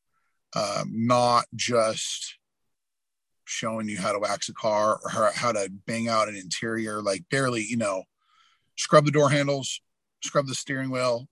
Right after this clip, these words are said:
and dress the interior. You know, that's, like, what they were teaching then. Now, I don't dress things. You know, I clean things and protect them.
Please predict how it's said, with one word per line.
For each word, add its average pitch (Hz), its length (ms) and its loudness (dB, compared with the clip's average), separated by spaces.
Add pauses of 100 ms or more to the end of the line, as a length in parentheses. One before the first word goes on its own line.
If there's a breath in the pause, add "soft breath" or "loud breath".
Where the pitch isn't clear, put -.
(140)
and 110 140 6
dress 123 300 4
the 123 120 -4
interior. - 400 -8 (420)
You 135 140 0
know, 123 240 4
that's, 147 260 4
like, 151 220 0
what 131 200 -2
they 127 120 -6
were 110 200 -8
teaching 175 460 0
then. 104 300 -10 (640 loud breath)
Now, 156 540 6 (1040)
I - 140 -12
don't 113 140 -10
dress 131 320 -6
things. - 400 -12 (380 soft breath)
You 131 100 -10
know, 113 180 -2
I 131 260 4
clean 127 280 -6
things 123 340 -4
and - 100 -12
protect - 500 0
them. - 120 -10